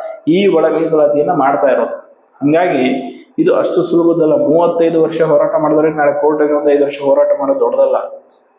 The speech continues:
ಅದಕ್ಕೆ ಅವರ ಕಾಯ್ದೆಯನ್ನು ರೂಪಿಸಿ ಅವರಿಗೆ ಸಂಪೂರ್ಣವಾಗಿ ಏನಿದೆ ಆ ಒಂದು ಮೀಸಲಾತಿ ಲಾಭವನ್ನು ಕೊಟ್ಟ ಮೇಲೆ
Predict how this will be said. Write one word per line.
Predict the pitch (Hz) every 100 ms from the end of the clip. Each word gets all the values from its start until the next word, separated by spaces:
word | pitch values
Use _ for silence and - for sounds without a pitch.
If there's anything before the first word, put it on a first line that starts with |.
| -
ಅದಕ್ಕೆ | 120 156 160 135
ಅವರ | 185 - 127 120 123
ಕಾಯ್ದೆಯನ್ನು | 123 123 127 143 139 120
ರೂಪಿಸಿ | 120 - 190 - 127 - - - -
ಅವರಿಗೆ | 123 127 139 - - - - -
ಸಂಪೂರ್ಣವಾಗಿ | - 147 160 185 190 180 160 147 139
ಏನಿದೆ | 151 151 143
ಆ | 127
ಒಂದು | 131 127
ಮೀಸಲಾತಿ | 131 131 143 127 135
ಲಾಭವನ್ನು | 120 120 131 -
ಕೊಟ್ಟ | 170 175
ಮೇಲೆ | - 127 104 117 -